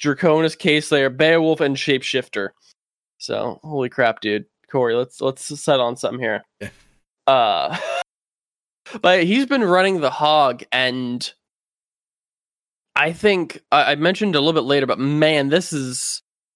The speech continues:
Speaker 1: his bread and butter. Like, he was a, a D P S player in the past, I believe.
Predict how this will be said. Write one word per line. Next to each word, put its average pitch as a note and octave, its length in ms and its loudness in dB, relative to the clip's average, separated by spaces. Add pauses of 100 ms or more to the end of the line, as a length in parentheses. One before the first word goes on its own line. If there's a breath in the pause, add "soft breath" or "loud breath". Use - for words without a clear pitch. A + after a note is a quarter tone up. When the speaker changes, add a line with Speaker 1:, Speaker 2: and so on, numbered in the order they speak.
(1160)
Speaker 1:
his D#3 320 2
bread D3 300 2
and C#3 100 -2
butter. C3 200 2
Like, B2 160 -4
he F3+ 120 -4
was D#3+ 160 -2
a, C#3 220 2
a C#3+ 100 0
D D#3+ 220 -4
P G3+ 180 -2
S F#3 160 -2
player D#3+ 420 0
in D3+ 120 -2
the B2 60 -4
past, C3+ 520 -2
I D#3 80 2
believe. E3+ 640 -4